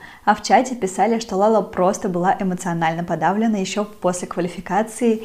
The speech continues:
и всех этих историй с купальником. Сама Лала комментариев особо никаких не давала, а если и давала, то максимально нейтральные. Я, конечно, ждала от неё фразы в формате, что ей нравится её образ, с которым она экспериментировала во второй день квалификации, ну или хотя бы что-то помимо дежурных фраз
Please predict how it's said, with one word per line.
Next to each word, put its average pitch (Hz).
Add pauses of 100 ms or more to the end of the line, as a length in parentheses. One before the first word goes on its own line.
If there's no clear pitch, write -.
(300)
и 254
всех 208
этих 185
историй 180
с 175
купальником. 170 (120)
Сама 254
Лала 277
комментариев 220
особо 190
никаких 185
не 190
давала, 208
а 233
если 220
и 180
давала, 190
то 226
максимально 180
нейтральные. 170 (100)
Я, 254
конечно, 262
ждала 214
от 170
неё 180
фразы 190
в 190
формате, 175
что 175
ей 180
нравится 175
её 165
образ, 269
с -
которым 220
она 214
экспериментировала 214
во 202
второй 202
день 202
квалификации, 196
ну 269
или 269
хотя 240
бы 226
что-то 202
помимо 190
дежурных 175
фраз 214